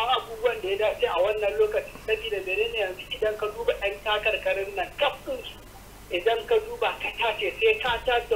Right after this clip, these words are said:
mai kai, mai kai za a zaɓe ka. Amma yau a Najeriya an kai munzalin da cewa ɗan siyasa bai da kunyan da zai rika fitowa yana wa mutane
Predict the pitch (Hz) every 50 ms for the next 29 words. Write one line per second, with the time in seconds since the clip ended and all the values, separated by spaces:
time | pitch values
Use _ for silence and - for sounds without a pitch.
0 | 190 185 180 - - 175 180 175 - - 233 220 220 - - - - - - -
1 | 180 185 190 185 175 - - 233 240 233 226 226 220 240 - - 220 185 190 170
2 | - - 220 214 208 214 - - 175 160 - - - 196 196 202 233 240 240 233
3 | 214 180 180 170 165 165 - 208 214 226 208 185 185 185 - - 208 202 208 214
4 | 220 220 208 185 202 196 - 160 156 - - 180 170 - - - - - - -
5 | - - 220 233 508 - - - 466 440 440 - - 466 427 381 370 - 480 480
6 | 427 415 427 - - - - 440 466 480 480 480 - 440 427 - - - - 466
7 | 440 427 403 415 - - - - 392 - - 466 415 403 403 392 403 415 415 427
8 | 392 180 - - - - - 220 196 180 180 -